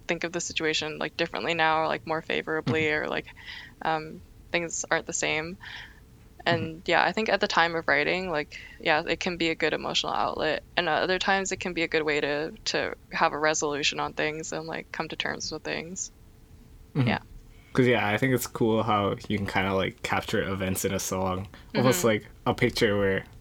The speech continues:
Speaker 2: you can, like, look back on a song, uh, like, you
Speaker 1: Yeah,
Speaker 2: can look
Speaker 1: yeah.
Speaker 2: back on an event, but it's also, like,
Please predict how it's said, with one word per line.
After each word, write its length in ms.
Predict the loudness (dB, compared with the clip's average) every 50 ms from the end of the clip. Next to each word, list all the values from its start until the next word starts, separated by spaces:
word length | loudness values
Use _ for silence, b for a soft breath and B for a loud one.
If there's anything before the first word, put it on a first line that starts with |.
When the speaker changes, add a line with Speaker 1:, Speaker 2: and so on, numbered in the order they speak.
| -4
Speaker 2:
you 80 | 0 2
can, 100 | 2 4
like, 180 | 2 2 2 2
look 180 | 2 0 0 0
back 240 | 0 0 2 4
on 140 | 4 4 4
a 40 | 4
song, 220 | 4 2 2 2 4
uh, 180 | 4 6 6 6
like, 120 | 6 6 6
you 40 | 8
Speaker 1:
Yeah, 220 | 8 8 8 6
Speaker 2:
can 80 | 6 6
look 80 | 4
Speaker 1:
yeah. 120 | 4 2 2
Speaker 2:
back 220 | 2 2 2 4 2
on 140 | 2 4
an 100 | 4 4
event, 340 | 4 4 4 2 2 0 2
but 100 | 2 2
it's 100 | 4 4
also, 180 | 2 2 4 4
like, 200 | 2 2 0 -2